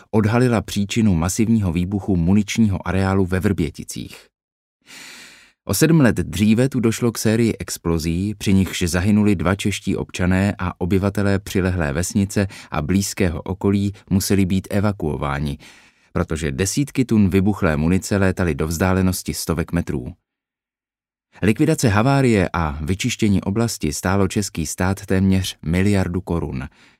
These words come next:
Jak vyšlo díky práci České policie a Bezpečnostní informační služby B I S najevo,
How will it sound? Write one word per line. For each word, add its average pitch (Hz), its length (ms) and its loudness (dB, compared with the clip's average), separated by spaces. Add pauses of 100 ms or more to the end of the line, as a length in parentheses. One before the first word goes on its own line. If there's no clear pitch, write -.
(340)
Jak 95 120 2
vyšlo 135 280 0
díky 127 260 2
práci 101 400 0
České 87 360 -2
policie 90 600 0
a 90 140 0
Bezpečnostní 95 840 0
informační 85 640 -2
služby 90 560 -2
B 90 180 0
I - 260 -8
S 90 380 -4
najevo, 87 560 0